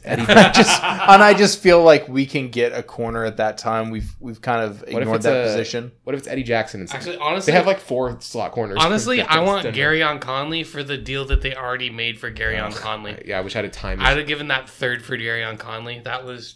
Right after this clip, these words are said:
Speaker 3: not my favorite
Speaker 1: I
Speaker 3: thing
Speaker 1: don't
Speaker 3: to
Speaker 1: understand
Speaker 3: find out.
Speaker 1: what Oakland did there. Okay, here, another one. Uh, Jamal Adams. Uh, but I don't think they're gonna trade him 'cause
Speaker 3: No,
Speaker 1: the, the
Speaker 3: they're
Speaker 1: Jet,
Speaker 3: not.
Speaker 1: they seems like Mister Jet.
Speaker 3: Yep.
Speaker 1: So, uh, I guess I just let that one go. Um, Jer-, but he's been really supportive of
Speaker 3: But I give a
Speaker 1: of the
Speaker 3: first and a
Speaker 1: Jet.
Speaker 3: second.
Speaker 1: I give a first and a second also.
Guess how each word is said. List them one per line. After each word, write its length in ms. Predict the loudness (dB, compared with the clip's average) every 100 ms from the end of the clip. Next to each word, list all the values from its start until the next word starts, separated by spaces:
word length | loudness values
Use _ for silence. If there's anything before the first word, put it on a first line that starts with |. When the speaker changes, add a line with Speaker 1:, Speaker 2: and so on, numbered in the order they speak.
| -14
Speaker 3:
not 220 | -14 -12
my 100 | -14
favorite 320 | -12 -12 -12
Speaker 1:
I 40 |
Speaker 3:
thing 80 | -10
Speaker 1:
don't 60 | -8
Speaker 3:
to 40 |
Speaker 1:
understand 280 | -8 -6 -6
Speaker 3:
find 60 | -4
out. 20 | -6
Speaker 1:
what 40 |
Oakland 220 | -6 -8
did 80 | -8
there. 140 | -8 -8 -8 -6
Okay, 160 | -6
here, 240 | -4 -4 -6
another 380 | -10 -8 -4 -2
one. 160 | -4
Uh, 180 | -6 -10 -14 -20 _
Jamal 360 | -8 -2 2 2
Adams. 560 | 0 -4 -6 -12 -18 _ _ _ _ _ _
Uh, 280 | -2 -2 0
but 200 | 0 -2
I 80 | 0
don't 120 | -2
think 200 | -4 -6
they're 100 | -6
gonna 140 | -6
trade 200 | -8 -10
him 120 | -10 -12
'cause 200 | -10 -6
Speaker 3:
No, 220 | -4 -2
Speaker 1:
the, 0 |
the 120 | -2
Speaker 3:
they're 80 | -2
Speaker 1:
Jet, 320 | 0 -2 -4
Speaker 3:
not. 100 | -10
Speaker 1:
they 100 | -10
seems 180 | -8 -4
like 100 | -6
Mister 260 | -6 -10 -12
Jet. 340 | -10 -10 -12 _ _
Speaker 3:
Yep. 240 | -16 -16 -16
Speaker 1:
So, 260 | -8 -4 -2
uh, 220 | -2 -4
I 80 | -4
guess 220 | -6 -6
I 80 | -8
just 260 | -10 -14
let 160 | -12 -10
that 120 | -10
one 120 | -12 -12
go. 220 | -12 -14 _ _ _
Um, 280 | -4 -4 -4
Jer-, 220 | -6 -6
but 140 | -4 -6
he's 140 | -6
been 120 | -4
really 180 | -4 -6
supportive 400 | -8 -6 -4 -4
of 40 | -4
Speaker 3:
But 40 | -2
I 100 | -2
give 140 | -4
a 20 |
Speaker 1:
of 60 | -8
the 40 |
Speaker 3:
first 180 | -6 -6
and 80 | -6
a 40 |
Speaker 1:
Jet. 60 | -6
Speaker 3:
second. 260 | -8 -10 -12 _ -10
Speaker 1:
I 80 | -4
give 140 | -4
a 60 | -4
first 260 | -8 -12
and 80 | -12
a 20 |
second 260 | -14 -14 -14
also. 400 | -14 -14 -16